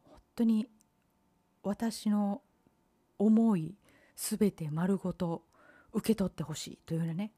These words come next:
そういう思いがあって、で、それがままならないために痛みになっている。で、それがやっぱり言葉、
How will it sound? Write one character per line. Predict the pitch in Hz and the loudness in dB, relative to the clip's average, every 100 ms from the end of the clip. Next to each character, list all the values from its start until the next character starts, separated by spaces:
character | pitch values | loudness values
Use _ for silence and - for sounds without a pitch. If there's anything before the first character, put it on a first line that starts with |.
| _ _ _ - | _ _ _ -12
そ | - 226 | -2 0
う | |
い | 220 | 2
う | |
思 | 214 214 | 2 2
い | 196 | 0
が | 165 | -2
あ | 165 | -6
っ | |
て、 | - 214 214 | -6 -2 0
で、 | 208 | -2
そ | 214 | 0
れ | 277 | 2
が | 269 | 4
ま | 247 254 | 6 6
ま | 269 | 6
な | 262 | 6
ら | 262 254 | 4 4
な | 247 | 2
い | 220 | 0
た | - | 0
め | 220 226 | 0 2
に | 285 285 - | 2 0 -10
痛 | 190 226 190 | -2 0 2
み | 185 | 0
に | 147 | -2
な | 135 123 | -6 -12
っ | - | -18
て | 143 | -20
い | |
る。 | - - _ _ _ _ _ _ _ _ _ | -20 -20 _ _ _ _ _ _ _ _ _
で、 | 233 233 _ - | -4 -4 _ -6
そ | 294 | -4
れ | 302 294 | -2 0
が | 302 | 0
や | 202 196 | 0 -2
っ | - | -2
ぱ | 247 | -4
り | 180 | -4
言 | - 247 302 | -6 -2 0
葉、 | 240 185 | 0 -2